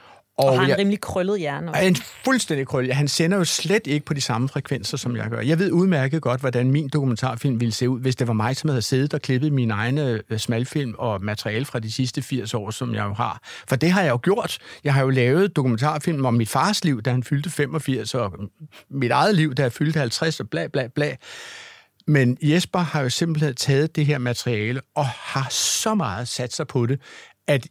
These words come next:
Speaker 2: at jeg betragter jo ikke mig som andet end ler i hans hænder. Og det var nøjagtig målsætningen fra starten af. Og hvad der er endnu mere imponerende, det er jo simpelthen, at mine brødre har gjort det samme, og <laughs> i den grad også, at min far har gjort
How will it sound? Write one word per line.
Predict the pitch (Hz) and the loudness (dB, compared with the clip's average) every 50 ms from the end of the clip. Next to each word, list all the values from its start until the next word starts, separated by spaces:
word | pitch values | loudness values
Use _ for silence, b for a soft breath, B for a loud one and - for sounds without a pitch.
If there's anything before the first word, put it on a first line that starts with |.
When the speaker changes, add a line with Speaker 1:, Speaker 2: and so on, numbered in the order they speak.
| _ | _
Speaker 2:
at | - 135 123 | -2 0 2
jeg | 127 131 127 | 2 0 0
betragter | 156 165 - - - 156 151 - - 170 | -2 -4 -4 -4 -4 -6 -6 -4 -4 -4
jo | 156 139 127 | -4 -2 -2
ikke | 127 139 151 156 | -2 -2 -2 -2
mig | 143 117 120 135 143 127 | -2 -2 0 0 -2 -4
som | - - - 156 131 113 107 98 90 78 71 60 - _ _ - | -6 -4 -2 0 0 0 0 -2 -4 -6 -10 -14 -18 _ _ 0
andet | 120 117 135 151 151 - | 2 2 2 0 0 -2
end | 135 131 127 123 117 110 - _ _ _ _ - | 0 0 2 2 0 0 -4 _ _ _ _ -4
ler | 139 131 135 143 175 160 156 139 - _ _ | -2 0 2 2 0 0 -2 -6 -8 _ _
i | - 147 | 0 2
hans | 123 117 117 127 127 | 2 2 2 0 0
hænder. | - 127 113 104 110 120 - _ _ b b b b _ | 0 -2 -2 -2 -4 -6 -8 _ _ b b b b _
Og | - 147 120 | -2 0 2
det | 175 170 | 2 4
var | 180 190 | 4 4
nøjagtig | 180 175 165 - _ - 180 180 - - 208 202 | 2 2 0 0 _ 0 0 0 0 0 2 2
målsætningen | 156 135 131 147 147 - 160 143 - 135 120 107 113 | 4 4 2 2 0 -2 -4 -4 -2 -4 -4 -4 -4
fra | - 120 | -6 -6
starten | - - 117 - 110 - 131 | -4 -4 -4 -4 -4 -4 -6
af. | 110 B B B B B - | -6 B B B B B -2
Og | 131 | 0
hvad | 123 135 135 | 2 4 4
der | 139 | 4
er | 139 | 2
endnu | 127 - 175 208 | 2 2 2 2
mere | 214 180 151 160 147 | 2 2 2 2 0
imponerende, | 131 - - 131 127 131 135 135 135 | 0 0 0 0 0 0 -2 -4 -4
det | - - 143 127 | -4 -4 -4 -2
er | 127 | -2
jo | 143 | -2
simpelthen, | 147 - 151 143 127 127 127 120 - _ - | -2 -2 -2 0 0 0 -2 -4 -6 _ -4
at | 131 113 123 | -2 0 2
mine | 120 117 113 104 | 2 2 2 0
brødre | - 117 113 147 170 170 | 0 0 0 2 0 0
har | 139 135 | -2 -4
gjort | 120 - 131 123 - - | -6 -6 -8 -8 -8 -8
det | - 127 | -10 -8
samme, | - - 113 110 113 123 - - | -6 -6 -6 -6 -6 -8 -4 -2
og | 131 120 110 - 131 - | -2 -2 0 -2 -4 -6
<laughs> | - - | -8 -12
i | - - _ - - - | -16 -10 _ -8 -4 -2
den | 180 185 | -2 -2
grad | 170 - - - - - 131 135 - B 185 214 151 B - | -2 -4 -8 -4 0 0 0 0 -2 B -8 -10 -10 B -2
også, | 135 127 127 135 151 151 B B 135 B - | 0 0 2 0 0 -4 B B -8 B 0
at | 139 123 | 0 2
min | 127 120 113 104 | 2 2 0 -2
far | - - - 117 127 151 | -2 -2 0 2 2 2
har | 151 156 | 0 0
gjort | 139 - 123 107 90 - | -2 -2 -4 -6 -6 -8